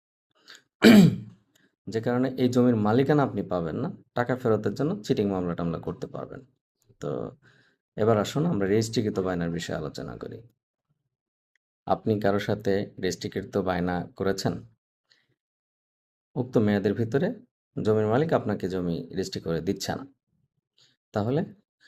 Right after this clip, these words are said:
আচ্ছা, যেদিন বায়নার মেয়াদ শেষ হবে তার থেকে আপনি পরবর্তী এক বৎসর তামাদির মেয়াদ পাবেন। এই মেয়াদের ভিতরে চুক্তি প্রবলের মামলা করতে হবে। চুক্তি প্রবলের মামলাটা হচ্ছে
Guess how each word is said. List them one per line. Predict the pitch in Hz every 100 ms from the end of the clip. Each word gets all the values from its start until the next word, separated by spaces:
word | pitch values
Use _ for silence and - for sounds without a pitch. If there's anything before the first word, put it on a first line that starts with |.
| _ _ _ _ -
আচ্ছা, | - 85
যেদিন | 101 117 143 131
বায়নার | 117 120 117
মেয়াদ | 113 113
শেষ | 113 135 -
হবে | 107 147 - _
তার | 104 -
থেকে | - 113 151 - - _ _ _
আপনি | 87 87 98 92
পরবর্তী | 127 127 127 127 131 -
এক | 113 110
বৎসর | 107 104 - - - _ _ _ _ _ -
তামাদির | 110 104 98
মেয়াদ | 92 87 87
পাবেন। | - - - - - _ _ _ _ _ _ _ _ _ _ -
এই | 113
মেয়াদের | 117 123 127 135
ভিতরে | 139 135 107 104 165 - - _ _
চুক্তি | 123 127 120
প্রবলের | 110 110 104 101 127 - _ _ _
মামলা | 107 101 101
করতে | - - -
হবে। | 85 - - _ _
চুক্তি | 139 135 131
প্রবলের | 123 110 110 110
মামলাটা | 104 101 101 120
হচ্ছে | 107 110